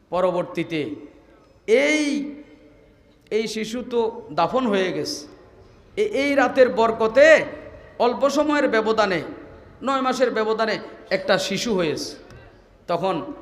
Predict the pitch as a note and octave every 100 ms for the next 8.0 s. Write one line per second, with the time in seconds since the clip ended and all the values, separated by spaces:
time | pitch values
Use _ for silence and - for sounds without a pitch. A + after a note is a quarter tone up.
0 | - - - G#3+ G#3+ G#3 G#3+ C4+ A#3+ A#3
1 | G#3+ G3 D#3+ G#3+ A3+ A#3 A#3+ B3+ A3+ B3
2 | A#3+ D#4 B3 - - F#3+ A3 A#3 B3+ B3
3 | A3+ G3+ G3 G3+ C4+ A#3+ D3 - G3+ B3+
4 | C4+ C#4 C4+ A#3+ B3 G#3+ C4+ D#4 D#4+ -
5 | - B3+ B3+ C4 G3+ C4+ E4+ - A3 F#3+
6 | D3+ C3+ C3 - - - - - - -
7 | A#3 C#4 D#4+ D4+ D4 C#4+ C#4 D#4 E4